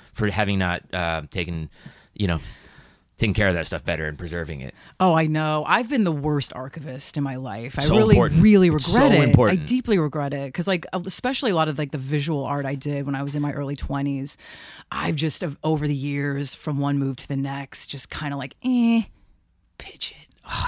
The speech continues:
Speaker 1: don't do that.
Speaker 2: And, like, I've done it way too much. I really regret it.
Speaker 1: Yeah.
Speaker 2: Yeah.
Speaker 1: I regret it more than anything.
Speaker 2: My brother, meanwhile, is, like, such a good archivist.
Speaker 1: Really?
Speaker 2: He's got, like, he's a, he's, he's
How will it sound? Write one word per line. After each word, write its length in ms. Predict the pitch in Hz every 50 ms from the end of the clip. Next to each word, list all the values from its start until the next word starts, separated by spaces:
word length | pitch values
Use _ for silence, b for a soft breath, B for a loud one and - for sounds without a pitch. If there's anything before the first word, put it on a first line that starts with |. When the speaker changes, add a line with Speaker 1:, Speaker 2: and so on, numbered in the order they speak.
| -
Speaker 1:
don't 220 | - - - - -
do 160 | - - 302
that. 100 | - -
Speaker 2:
And, 140 | 185 196 196
like, 200 | 196 190 190 -
I've 260 | 175 165 170 160 156
done 200 | 139 185 180 185
it 100 | 180 170
way 640 | 165 160 165 165 180 185 208 208 202 196 202 202
too 220 | 180 - - - 208
much. 280 | 196 202 202 190 -
I 40 | 175 170
really 400 | 147 151 160 175 208 208 190 170
regret 640 | 147 151 123 - - - - 190 196 196 233 233
it. 260 | 190 180 165 160 151 -
Speaker 1:
Yeah. 260 | 110 117 123 139 139
Speaker 2:
Yeah. 320 | - 240 240 240 233 233 -
Speaker 1:
I 40 | 190
regret 200 | - - 131 123
it 40 | 123
more 100 | 131 123
than 100 | 120 120
anything. 280 | 123 123 - 85 76 B B B B
Speaker 2:
My 160 | B 180 196
brother, 400 | 196 - 190 226 247 262 254 254
meanwhile, 460 | 220 190 175 170 165 156 151 151 151 151
is, 60 | 143
like, 120 | 151 147
such 380 | - - - - 196 214 - -
a 60 | 185
good 120 | 143 160 151
archivist. 540 | 139 139 139 139 - 147 131 139 101 - 104
Speaker 1:
Really? 120 | 110 127
Speaker 2:
He's 60 | 143 156
got, 180 | 180 180 170
like, 240 | 175 156 160 139 -
he's 180 | - 190 180 160
a, 100 | 156 -
he's, 200 | - 156 170 139 - - - 170
he's 240 | 160 175 151 131